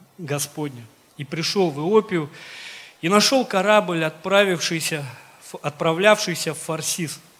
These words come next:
Отдал плату за провоз, вошел в него, чтобы плыть с ними в Фарсис от лица Господа. Но Господь воздвиг на море крепкий ветер, и сделалась на море великая буря, и корабль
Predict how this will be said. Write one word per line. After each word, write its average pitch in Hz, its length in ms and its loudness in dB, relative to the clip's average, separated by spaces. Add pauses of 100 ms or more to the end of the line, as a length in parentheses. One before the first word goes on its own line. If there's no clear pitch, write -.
(160)
Отдал 208 440 6
плату 190 380 0
за 139 160 -8
провоз, 185 560 -6 (720)
вошел 165 480 4
в 151 60 -4
него, 180 300 0
чтобы 151 340 -8
плыть 196 320 -6
с - 120 -4
ними 196 360 -4 (480)
в - 60 -18
Фарсис 165 460 0
от 151 120 -8
лица 160 340 -2
Господа. 156 540 -8
Но 165 160 -2
Господь 214 680 -2
воздвиг 165 680 -2
на 147 160 -4
море 170 300 -4
крепкий 190 480 -2
ветер, 180 360 -4 (500)
и 156 120 -2
сделалась 170 680 0
на 160 140 -2
море 180 300 -2
великая 175 480 -2
буря, 151 440 -4 (400)
и 156 80 -4
корабль 156 640 0